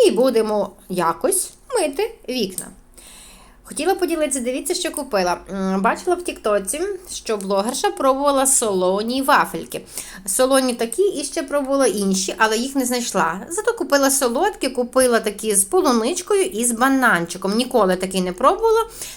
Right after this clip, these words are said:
тому попробуємо, протестую і вам покажу, розкажу свої враження.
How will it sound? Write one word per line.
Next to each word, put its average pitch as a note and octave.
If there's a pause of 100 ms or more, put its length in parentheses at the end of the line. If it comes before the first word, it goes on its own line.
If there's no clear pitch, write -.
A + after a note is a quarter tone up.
тому C#4+
попробуємо, C#4
протестую D#4
і D4
вам B3
покажу, A3
розкажу A3
свої G#3
враження. E3